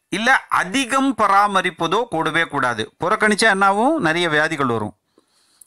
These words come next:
அதிக பராமரிப்பு வந்தா அதுல ஈடுபாடு ஜாஸ்தியாயிடும். கடவுளினுடைய பக்தி நமக்கு குறையும். அதனால அப்படி சொல்லப்பட்டிருக்கு.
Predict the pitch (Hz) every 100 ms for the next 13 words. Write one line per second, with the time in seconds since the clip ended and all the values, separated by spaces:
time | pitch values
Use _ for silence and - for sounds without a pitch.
0 | _ - 170 240 226 185 190 196 190 190
1 | 170 180 247 208 160 156 214 196 160 165
2 | 151 143 - - 143 123 107 - _ _
3 | _ _ - 180 202 202 185 170 165 190
4 | 285 - - _ - 117 160 175 - 226
5 | 226 175 175 202 - 160 190 196 151 _
6 | - - _ _ 143 160 175 220 202 143
7 | 156 156 135 117 117 104 _